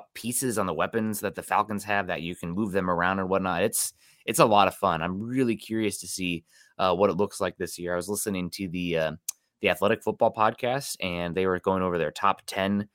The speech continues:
offenses predicting this upcoming season, and they each, each of the hosts had the Falcons in the top,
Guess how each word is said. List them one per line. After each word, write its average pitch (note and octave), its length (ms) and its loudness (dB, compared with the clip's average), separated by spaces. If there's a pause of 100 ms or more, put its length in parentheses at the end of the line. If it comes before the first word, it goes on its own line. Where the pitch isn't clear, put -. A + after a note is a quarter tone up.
(300)
offenses A#2 520 2
predicting B2+ 520 -2 (120)
this A#2 200 0
upcoming A#2+ 320 0
season, A#2 320 -2
and E2 120 -2
they F#2 60 0
each, - 500 -2
each A#2+ 180 -2
of A2 40 -4
the G2+ 80 0
hosts G2 340 0
had F#2+ 140 0
the F2+ 60 -4
Falcons F#2+ 420 0
in F2 80 -4
the E2+ 80 -4
top, E2 300 0